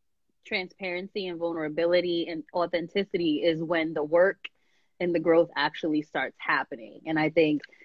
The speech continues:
you talked about that earlier, and it, you, like, one of the, the girls in the comments said, like, "You was preaching today," okay? <laughs> Like, you was giving it. And I was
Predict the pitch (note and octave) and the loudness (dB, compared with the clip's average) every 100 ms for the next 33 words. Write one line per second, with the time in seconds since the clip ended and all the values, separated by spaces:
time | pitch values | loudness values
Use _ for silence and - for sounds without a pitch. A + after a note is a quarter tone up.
0 | _ G3 G#3+ A#3+ B3 B3+ F#3+ F3 E3 A3+ | _ 2 4 6 4 4 2 2 0 0
1 | A#3+ G3 F3 F3 E3+ _ G3+ A#3+ D4+ A#3+ | -2 -4 -6 -10 -16 _ -10 -6 -6 -8
2 | G#3 G#3+ F3+ G3+ A3 G#3 F#3 - _ - | -6 -6 -8 -10 -10 -8 -10 -14 _ -10
3 | F#3 F#3 F3 E3+ D#3+ D#3+ D#3 C3+ D3+ D3 | -6 -6 -8 -10 -10 -10 -12 -8 -6 -6
4 | _ - G3 E3+ F3 D3+ D#3 F3 - - | _ -2 0 0 0 -2 -4 -8 -4 -2
5 | - - B3+ C#5 D5 E5 - G#5+ - - | 4 4 6 8 8 8 2 -4 -4 -6
6 | G5 - - E5+ - - A#4+ A#4+ A4 F4 | -6 -6 -10 -8 -8 -6 -6 -6 -10 -12
7 | F4+ F4+ D#4+ B3 C#4+ F#4+ G4+ F4 F4 E4 | -14 -12 -10 -12 -14 -20 -18 -4 -2 -2
8 | D#4+ | -4